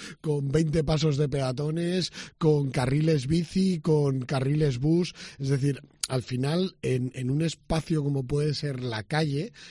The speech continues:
¿no? Eh, puede haber muchísimas personas, muchos vehículos y mucho, eh, con lo que interactuar. Bueno, pues es un gran salto, eh, sobre todo como futuro para, para la, para las ciudades inteligentes.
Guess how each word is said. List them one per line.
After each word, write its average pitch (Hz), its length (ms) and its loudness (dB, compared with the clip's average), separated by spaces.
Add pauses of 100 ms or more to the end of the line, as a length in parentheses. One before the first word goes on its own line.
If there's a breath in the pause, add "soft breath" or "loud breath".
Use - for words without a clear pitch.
(100 loud breath)
¿no? 156 280 -2 (200 loud breath)
Eh, 127 160 -2
puede 143 260 0
haber 151 240 2
muchísimas 147 840 0 (100)
personas, 143 640 -4
muchos 135 400 -4
vehículos 139 600 -4
y 127 60 -6
mucho, 143 540 -2 (240 loud breath)
eh, 131 320 -2
con 135 180 2
lo 127 140 0
que 120 100 -4
interactuar. 117 720 -4
Bueno, 110 220 -6
pues 107 220 -6
es 123 180 -4
un 147 180 0
gran 143 300 0
salto, 139 500 -2 (260 loud breath)
eh, 123 200 -2
sobre 113 300 -2
todo 120 260 -2
como 143 220 0
futuro 120 420 -2
para, 139 460 -2 (340 loud breath)
para 120 320 0
la, 104 720 -6
para 101 280 -8
las 104 360 0
ciudades 123 380 -2
inteligentes. 143 600 -2